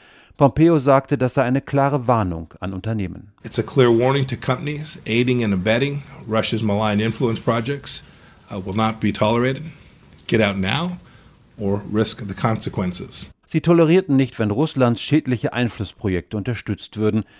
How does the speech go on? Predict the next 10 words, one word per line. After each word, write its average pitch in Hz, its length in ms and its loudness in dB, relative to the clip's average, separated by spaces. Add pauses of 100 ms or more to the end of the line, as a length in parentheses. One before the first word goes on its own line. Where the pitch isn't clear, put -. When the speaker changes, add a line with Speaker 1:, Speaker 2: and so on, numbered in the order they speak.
(200)
Speaker 1:
Die 135 80 0
Unternehmen 139 500 4
sollten 123 380 2
aussteigen 113 680 0 (280)
oder 131 220 4
sie 104 220 0
würden 92 200 -4
die 92 100 -8
Konsequenzen - 840 -6
spüren. - 480 -12